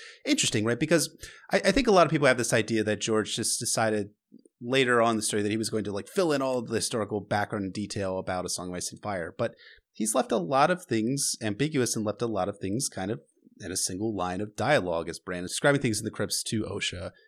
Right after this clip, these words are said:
and, uh, reciting things that Luwin had taught him. Uh, but we do get, you know, small sni-, snippets of information from the world of, of Ice and Fire about the other Starks that he sees down there,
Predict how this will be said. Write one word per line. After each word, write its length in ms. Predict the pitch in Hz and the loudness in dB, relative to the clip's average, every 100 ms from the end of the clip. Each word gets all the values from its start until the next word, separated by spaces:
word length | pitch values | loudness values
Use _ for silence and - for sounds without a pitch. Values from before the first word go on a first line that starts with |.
| _ | _
and, 200 | - 98 | -8 -6
uh, 220 | 98 95 95 | -4 -4 -4
reciting 360 | 98 - 98 95 | -4 -2 -4 -4
things 200 | 95 - | -8 -8
that 140 | 85 | -8
Luwin 200 | 95 90 | -6 -8
had 100 | - | -8
taught 220 | - 76 | -10 -10
him. 140 | - - - - - | -14 -20 -20 -18 -4
Uh, 60 | - - | -4 2
but 100 | 254 | 4
we 80 | 262 | 4
do 100 | 269 | 4
get, 220 | 277 233 - | 2 0 -2
you 120 | 208 | 2
know, 100 | 214 | 4
small 480 | 190 - 151 147 143 | 4 2 6 6 6
sni-, 300 | 143 151 156 | 2 -2 0
snippets 360 | - 165 139 127 | 2 2 0 -2
of 60 | |
information 500 | 123 117 110 104 117 | -2 0 2 2 0
from 160 | 104 110 | 0 0
the 80 | 98 | -2
world 160 | 92 | -4
of, 80 | 85 - - - | -4 -6 -8 -2
of 160 | 107 | -2
Ice 160 | 98 - | -2 -4
and 80 | - | 4
Fire 200 | 175 165 | 6 8
about 180 | 135 | 6
the 100 | 123 | 2
other 260 | 110 127 123 | 2 2 2
Starks 360 | - 120 110 - | 2 2 2 -2
that 80 | |
he 80 | 107 | -6
sees 260 | - 101 - | -4 -4 -2
down 340 | 117 104 90 | 0 2 2
there, 420 | 110 160 147 139 | 2 4 2 0